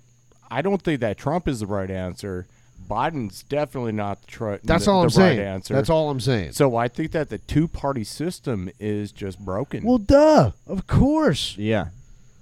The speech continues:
Speaker 2: The, the, we need more
Speaker 3: Uh,
Speaker 2: options.
Speaker 3: we agree on that.
Speaker 2: We
Speaker 3: <laughs>
Speaker 2: need more options.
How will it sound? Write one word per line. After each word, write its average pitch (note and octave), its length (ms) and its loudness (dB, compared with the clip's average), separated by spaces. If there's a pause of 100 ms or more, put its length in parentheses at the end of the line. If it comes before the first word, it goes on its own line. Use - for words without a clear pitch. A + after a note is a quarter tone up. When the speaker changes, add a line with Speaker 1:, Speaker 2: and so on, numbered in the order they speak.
(180)
Speaker 2:
The, G#3+ 160 8
the, A3 260 2 (360)
we A3+ 180 4
need C4 260 0
more D3 260 2
Speaker 3:
Uh, G2+ 60 0
Speaker 2:
options. A#2 240 0
Speaker 3:
we C#3+ 120 8
agree C#3 260 8
on B2+ 200 6
that. A#2+ 200 2
Speaker 2:
We A#3 200 10
Speaker 3:
<laughs> - 0 -
Speaker 2:
need C4 420 4
more F3+ 320 4
options. D3+ 440 -2